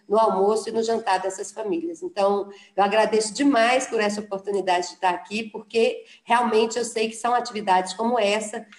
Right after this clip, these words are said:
convidando cais, como vocês fizeram, convidando nutricionistas e gestores,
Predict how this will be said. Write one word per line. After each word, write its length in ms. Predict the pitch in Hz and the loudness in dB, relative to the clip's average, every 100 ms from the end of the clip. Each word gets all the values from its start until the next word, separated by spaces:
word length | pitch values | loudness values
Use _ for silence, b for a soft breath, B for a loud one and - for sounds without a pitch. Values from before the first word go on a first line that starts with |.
| B _ | B _
convidando 640 | 202 208 208 208 202 202 | 0 2 2 2 2 0
cais, 440 | 208 214 226 226 | 2 4 2 0
como 180 | - 196 | -4 -4
vocês 400 | 180 190 190 190 | -6 -4 -4 -4
fizeram, 420 | 180 190 190 196 | -6 0 2 0
convidando 520 | 190 190 190 208 220 | -2 -4 -4 -4 -4
nutricionistas 720 | 214 214 202 185 190 196 202 190 | -4 -6 -4 -2 -2 -2 -4 -6
e 60 | |
gestores, 680 | 180 208 208 - 202 202 208 | -4 -4 -2 0 0 0 -4